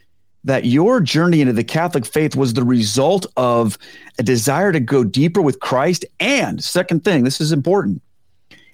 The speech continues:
and is the result of digging deeper into the scriptures, that is going to set the, set the, the stage for some really amazing conversations and hopefully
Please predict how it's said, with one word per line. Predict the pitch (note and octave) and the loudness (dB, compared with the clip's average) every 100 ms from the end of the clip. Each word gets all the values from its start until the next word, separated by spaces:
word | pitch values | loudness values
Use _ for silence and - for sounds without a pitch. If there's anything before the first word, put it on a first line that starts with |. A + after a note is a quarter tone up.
| _ - | _ -2
and | G#3 B3 E3 C3 - _ _ _ _ _ | 0 2 2 -2 -4 _ _ _ _ _
is | D#3 D3+ | -2 0
the | E3 | 2
result | D#3+ B2+ E3 G3 | 2 2 0 0
of | D3+ A2+ | -2 0
digging | D#3+ F#3 F#3+ | 0 2 2
deeper | C3+ F3 E3+ | 2 0 0
into | E3+ D#3+ D3+ | 0 0 0
the | A#2+ | -2
scriptures, | - - G3+ - - F2+ - - - - _ _ _ _ _ _ _ _ _ | -4 0 0 0 -6 -8 -8 -12 -14 -18 _ _ _ _ _ _ _ _ _
that | D#3 G3 B3+ | -2 0 -2
is | F#3 E3+ | 0 0
going | D3 D3+ E3+ D#3+ C#3 | 0 2 2 2 2
to | C3+ C3 B2 A#2+ G#2+ - _ _ _ _ _ _ | 0 2 2 2 0 -6 _ _ _ _ _ _
set | - - F#3 F#3 | -6 -2 -2 0
the, | E3 C3 | 0 0
set | - - G3+ - | -2 -2 -2 0
the, | F3 C3 | 0 0
the | G2+ | 0
stage | A#2+ - D#3 D3+ - | -4 -2 0 0 -2
for | B2+ | -4
some | B2+ B2 | 0 2
really | F#3+ E3 | 2 2
amazing | A#2+ A#2 C#3+ E3 D#3 | 2 2 2 0 0
conversations | C3+ C#3+ A#2+ A2+ B2 C3 - - D2+ E2 - - | 0 0 -2 -2 2 2 0 -4 -6 -6 -10 -4
and | B2+ | -2
hopefully | A#2 E3+ A3 A3+ B2+ G2+ F#2+ | 0 -2 0 0 0 0 -2